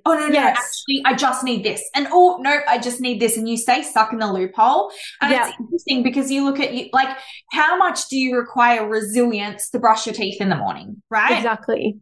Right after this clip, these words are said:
Speaker 1: It doesn't require resilience because it's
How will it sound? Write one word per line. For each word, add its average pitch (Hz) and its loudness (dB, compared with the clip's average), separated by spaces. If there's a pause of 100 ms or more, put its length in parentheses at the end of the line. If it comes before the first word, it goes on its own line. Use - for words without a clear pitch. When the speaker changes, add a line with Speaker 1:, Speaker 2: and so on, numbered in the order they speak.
(100)
Speaker 1:
It 302 0
doesn't 339 4
require 269 2
resilience 220 -2
because 240 0
it's 233 0